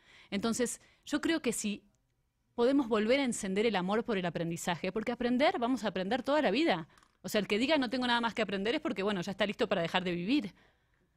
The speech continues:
En tu profesión seguramente todo el tiempo te estás actualizando y aprendiendo y captando. Bueno, desde que somos niños, si nos enseñan a amar el aprendizaje, podremos algún día ser profesionales exitosos.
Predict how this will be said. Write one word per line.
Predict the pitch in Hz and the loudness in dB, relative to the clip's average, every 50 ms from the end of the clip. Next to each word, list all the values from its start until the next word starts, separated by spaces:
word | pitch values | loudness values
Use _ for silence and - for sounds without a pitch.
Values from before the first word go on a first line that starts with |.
| _ _ | _ _
En | 208 - | -6 -4
tu | - 196 | -4 -2
profesión | - - - - 156 - - 294 294 - | -2 -2 -2 -2 -6 0 2 2 2 2
seguramente | - 208 226 247 254 262 277 269 262 208 | 2 0 0 2 2 2 2 2 0 -2
todo | - 240 233 | 0 0 0
el | 226 | 2
tiempo | 269 277 277 294 - | 0 0 0 0 -2
te | |
estás | 202 - 202 - - | -6 -8 -6 -4 -4
actualizando | 190 - - 202 180 180 180 - - 262 294 294 233 | -6 -4 -2 -2 -2 -2 -2 0 2 4 4 4 4
y | 170 160 175 | 2 0 -4
aprendiendo | 185 - 190 170 165 170 175 208 269 302 277 240 208 185 170 - | -4 -4 -4 -4 -4 -2 0 2 4 4 4 4 2 0 -2 -4
y | 190 | -6
captando. | - - 196 175 - - 247 247 277 254 226 190 165 160 - - - - - _ | -4 -4 -6 -6 -4 -6 -4 -2 0 0 0 -2 -4 -6 -8 -12 -20 -20 -12 _
Bueno, | 233 240 240 214 160 - - - - _ _ _ | -2 0 0 0 -2 -4 -10 -20 -20 _ _ _
desde | - 202 208 226 | -6 -4 -2 -2
que | 220 - | -2 0
somos | - 269 285 269 | 2 2 2 4
niños, | 240 269 285 269 247 196 | 4 4 4 4 2 0
si | - - | -2 -4
nos | 185 180 170 - | -4 -4 -4 -4
enseñan | 185 180 - 233 247 269 247 196 | -6 -6 -4 -2 -2 0 2 2
a | 170 170 | 2 0
amar | 165 170 185 202 247 254 214 | 0 0 -2 -2 0 0 0
el | 196 180 | 2 0
aprendizaje, | 170 - 180 165 165 165 156 - - 160 156 - - 170 180 - - - - _ | 0 0 -2 -4 -4 -4 -4 -2 -4 -4 -4 -4 -6 -6 -6 -6 -12 -20 -12 _
podremos | - 190 196 202 233 247 - | 0 2 2 2 2 2 2
algún | 226 196 196 208 208 | 0 0 0 0 2
día | 208 220 208 | 2 0 0
ser | - 214 196 196 | 0 -2 -2 -2
profesionales | - 214 - 180 160 - 170 175 180 190 220 - - - | -4 -4 -4 -4 -4 -4 -4 -4 -2 -2 -4 -4 -6 -8
exitosos. | - 185 - - - 165 151 - 165 143 - - - 151 - - | -10 -8 -8 -6 -8 -6 -4 -4 -4 -4 -6 -12 -14 -14 -14 -18